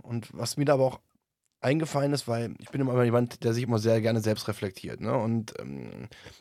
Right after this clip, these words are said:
ich find auch Zuhören ganz, ganz, ganz wichtig. Und ich zum Beispiel bei mir, mm, war es auch so, dass mir Sachen gesagt worden sind. Ich hab sie gehört. Ich war auch der Meinung, sie verstanden zu haben, hab sie aber nicht verstanden.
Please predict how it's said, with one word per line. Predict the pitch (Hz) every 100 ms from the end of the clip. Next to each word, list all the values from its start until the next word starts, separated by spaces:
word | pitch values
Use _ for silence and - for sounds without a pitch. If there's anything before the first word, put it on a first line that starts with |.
| -
ich |
find | - -
auch | 135 -
Zuhören | - 220 196 107 98 85 104
ganz, | 101 101 101 -
ganz, | 95 98 110
ganz | 98 98 101
wichtig. | 101 - 95 95 -
Und | 101 104 -
ich | 120 - _
zum | 151
Beispiel | 147 147 -
bei | 123 117
mir, | 117 131 165 208 - - - - - _
mm, | 120 131 131 -
war | 110 107 120
es | -
auch | 110 117
so, | 127
dass | 123 -
mir | 123
Sachen | 113 120
gesagt | 110 92 90 - -
worden | 156 170 170
sind. | 175 220 143
Ich | 131
hab | 131
sie | - 127
gehört. | 120 104 123 214 - - _ _ _ _ _ _ _ _ - - - - _ _
Ich | 113 104
war | 175
auch | 147
der | 151
Meinung, | 135 135 151 151
sie | 127 131
verstanden | 123 113 - 127 139 -
zu | - 160
haben, | 143 151 170 190 208 - _ _
hab | - 123
sie | 131
aber | 107
nicht | 98 -
verstanden. | 87 - 90 87